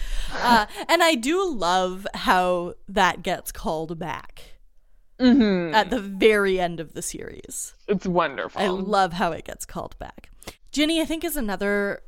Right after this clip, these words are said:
Speaker 1: kind of unsung hero. I think Ginny gets a bad rap because Bonnie Wright didn't maybe do the best performance,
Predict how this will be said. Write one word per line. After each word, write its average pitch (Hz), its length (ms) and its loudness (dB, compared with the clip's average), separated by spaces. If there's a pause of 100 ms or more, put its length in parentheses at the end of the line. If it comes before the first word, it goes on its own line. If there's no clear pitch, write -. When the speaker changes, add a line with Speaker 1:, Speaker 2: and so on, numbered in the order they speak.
Speaker 1:
kind 220 260 -4
of 196 100 -4
unsung 190 480 -6
hero. 302 580 -6
I 277 100 2
think 320 320 -2
Ginny 320 220 -2
gets 339 180 -4
a 311 60 -2
bad 262 180 -2
rap 240 220 -2
because 214 420 -4
Bonnie 214 340 -4
Wright 202 320 -6
didn't 202 300 -8
maybe 190 240 -6
do 196 160 -8
the 185 140 -8
best 180 420 -10
performance, 180 920 -12